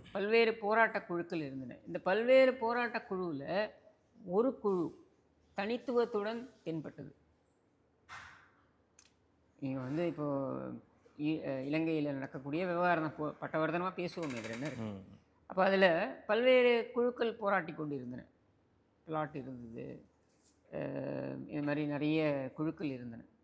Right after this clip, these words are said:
Speaker 1: இ பி ஆர் எல் எஃப் இருந்தது, இந்த மாதிரி. அப்போ அதுல தனித்துவத்துடன் ஒரு குழு இருந்தது என்றால் அது விடுதலை புலிகள் குழு அப்படின்னு சொல்லலாம். ஏன் அது தனித்துவத்துடன் இயங்கியது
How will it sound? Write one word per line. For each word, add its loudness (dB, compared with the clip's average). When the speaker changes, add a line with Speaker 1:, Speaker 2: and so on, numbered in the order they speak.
Speaker 1:
இ 0
பி -2
ஆர் -2
எல் -8
எஃப் -12
இருந்தது, -10
இந்த -10
மாதிரி. -14
அப்போ 2
அதுல 8
தனித்துவத்துடன் 4
ஒரு 6
குழு 2
இருந்தது 0
என்றால் -2
அது -2
விடுதலை -2
புலிகள் -16
குழு -4
அப்படின்னு -14
சொல்லலாம். -14
ஏன் 10
அது 10
தனித்துவத்துடன் 2
இயங்கியது 0